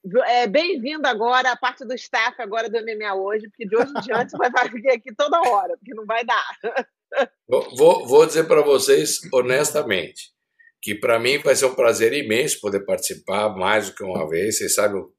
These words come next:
Speaker 2: carinho que eu tenho por você e pelo, pelo assunto. É,
Speaker 1: Lógico.
Speaker 2: poder ajudar as pessoas, né?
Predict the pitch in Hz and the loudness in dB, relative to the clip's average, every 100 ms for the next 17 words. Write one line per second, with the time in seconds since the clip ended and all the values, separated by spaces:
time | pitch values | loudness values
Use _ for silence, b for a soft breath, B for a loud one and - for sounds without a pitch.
0 | - 98 95 101 95 90 - 90 87 82 | -6 -2 0 -2 -2 -4 -2 -4 -4 -6
1 | 80 - 127 131 113 - 120 131 101 117 | -8 -2 0 2 0 2 2 2 0 -4
2 | 117 104 - - 104 127 117 131 165 - | -2 -6 -10 -6 -2 0 0 -2 -4 -8
3 | - _ _ B B B - 92 98 98 | -20 _ _ B B B -4 2 2 4
4 | 98 92 90 98 98 113 110 104 104 - | 4 2 0 -2 4 4 4 2 0 0
5 | 95 - 107 139 151 - _ b b b | -6 -4 -2 -2 -2 -8 _ b b b
6 | _ 90 113 139 | _ -4 -4 -4